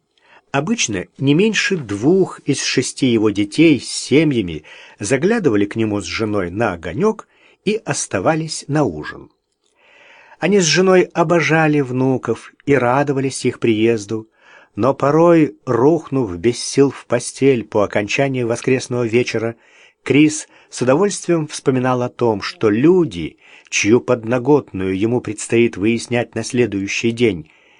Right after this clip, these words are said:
не будут ссориться и драться из-за того, кто первый прокатится на большом велосипеде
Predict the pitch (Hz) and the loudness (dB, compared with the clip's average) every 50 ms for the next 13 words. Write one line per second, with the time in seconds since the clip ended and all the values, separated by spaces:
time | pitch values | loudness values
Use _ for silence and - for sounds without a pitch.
0 | _ _ _ _ - 117 127 151 156 165 185 170 160 151 151 - - - - - | _ _ _ _ -4 0 2 2 4 6 6 6 4 2 0 -4 -8 -8 -8 -4
1 | - - 165 160 123 98 85 - - - - 82 - - - 135 120 107 135 151 | 0 2 4 4 4 2 -2 -8 -12 -12 -12 -12 -10 -4 -4 -2 -2 0 0 0
2 | 160 147 127 - - - - 92 87 92 92 92 98 113 - - 135 139 156 165 | 0 -2 -4 -6 -10 -10 -8 -6 -6 -6 -6 -4 -4 -4 0 0 0 2 4 2
3 | 170 160 160 _ _ _ _ _ _ _ - - - - 170 180 170 160 - _ | 2 2 0 _ _ _ _ _ _ _ -18 -12 -4 0 2 2 2 2 -2 _
4 | - - 156 165 160 156 147 143 143 135 - - 120 139 131 - 127 123 120 - | 0 2 4 4 4 2 2 0 -2 -2 -4 -4 -4 -4 -4 -2 -2 -2 -2 -4
5 | - - - - 110 104 98 92 95 92 - - 110 101 92 90 90 85 82 - | -8 -10 -10 -8 -6 -4 -2 -2 -2 -2 -2 -4 -4 -2 -2 -4 -6 -6 -6 -8
6 | - - - - - 143 170 165 156 139 123 131 131 120 | -10 -14 -8 0 2 4 4 4 4 0 -2 -4 -6 -6